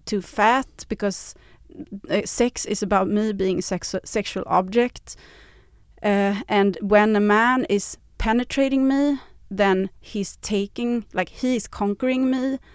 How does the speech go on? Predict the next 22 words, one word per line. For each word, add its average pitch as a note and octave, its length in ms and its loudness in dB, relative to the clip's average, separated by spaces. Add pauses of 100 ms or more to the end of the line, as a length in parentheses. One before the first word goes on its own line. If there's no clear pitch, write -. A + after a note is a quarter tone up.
(340)
Like, - 340 -4 (540)
when A#3 300 4
we B3 120 2
constantly A#3 600 2
get G3 280 -2
stimulated G#3 800 0
in G3 180 0
those C4 440 2
emotions, - 720 -2
then G#3+ 180 0
of - 100 -4
course A3+ 340 -2
sex - 400 -4
is G3+ 200 -4
not, G3 260 2 (260)
uh, F#3 280 4 (840)
as, - 400 -2 (180)
<laughs> - 180 -10
like, G3+ 360 -6 (420)
uh, F#3+ 280 2
is - 380 -2
much - 560 -2